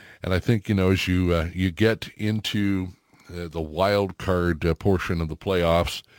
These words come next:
man, these teams, like I said, they're fighting for their seasons to continue. And, uh, just some great football this weekend if you had a chance to watch it.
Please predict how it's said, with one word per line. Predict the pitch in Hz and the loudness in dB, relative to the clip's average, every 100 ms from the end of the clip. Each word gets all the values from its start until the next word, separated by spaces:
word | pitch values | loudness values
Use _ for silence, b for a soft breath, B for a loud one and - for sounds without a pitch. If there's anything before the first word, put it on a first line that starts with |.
| B B B B B | B B B B B
man, | 107 123 98 82 80 | 2 4 4 0 -2
these | 95 107 | -2 -2
teams, | - 104 101 | 0 0 0
like | 92 101 | -2 -4
I | |
said, | - 147 | -4 -4
they're | 76 | -4
fighting | - 101 117 120 | 0 0 0 -4
for | 107 101 | -4 0
their | 95 92 87 B B | 2 2 0 B B
seasons | - - 143 143 123 117 | -8 -2 0 2 0 -2
to | - | -2
continue. | 107 101 92 - 160 151 73 69 - B B B B B B - | -2 -2 -2 0 0 2 -2 -6 -16 B B B B B B -10
And, | 82 76 78 76 | -8 -6 -8 -10
uh, | 73 | -8
just | - - | -6 -4
some | 127 | -2
great | 98 113 | -2 -2
football | - 113 82 76 | -2 -4 -4 -4
this | 76 - | -6 -6
weekend | 80 85 78 | -4 -2 -2
if | 73 | -2
you | |
had | 82 | -4
a | 71 | -4
chance | - 85 - | -4 -4 -6
to | 71 | -6
watch | 82 92 - | -2 -2 -4
it. | - | -12